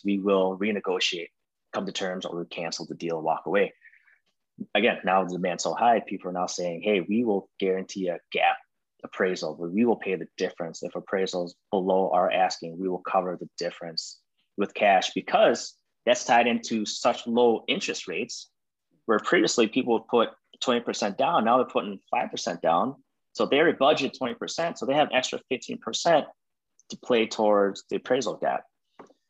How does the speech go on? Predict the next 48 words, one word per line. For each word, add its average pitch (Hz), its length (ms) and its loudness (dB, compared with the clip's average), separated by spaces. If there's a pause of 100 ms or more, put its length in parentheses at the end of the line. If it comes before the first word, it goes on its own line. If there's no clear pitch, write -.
(180)
And 101 300 4
it's 107 100 -4
just, 127 200 -2 (140)
it's 110 120 -4
just 131 160 -2
a - 60 -4
shame - 320 0
because 98 420 0 (500)
it's - 220 -4
nuts. - 420 2
We've 117 120 -2
seen 123 180 2
houses 110 300 2
going 104 160 0
for - 160 -4 (140)
thirty-five, 110 600 2 (100)
eighty, 117 280 0
hundred 110 340 -4
twenty 107 300 -6 (180)
thousand 107 360 0
dollars 98 340 0
over. 113 440 2 (520)
Like 98 80 -4
that 113 120 2
one 120 140 2
house 107 300 0
in 95 80 -8
Blaine 123 440 -4
on 101 120 -10
the 98 60 -8
Lakes 143 440 0 (320)
listed - 320 -8
for 104 100 -2
seven 113 300 -2
fifty, - 400 -6
sold - 240 -6
for 101 160 -4
eight 110 160 0
hundred 127 340 0
and 104 160 -8
seventy-five - 540 -2
some 131 140 -6
thousand 123 260 -6
dollars. - 320 -4
You 101 60 -4
know, 107 180 0
it's - 160 -8
insane. - 380 -2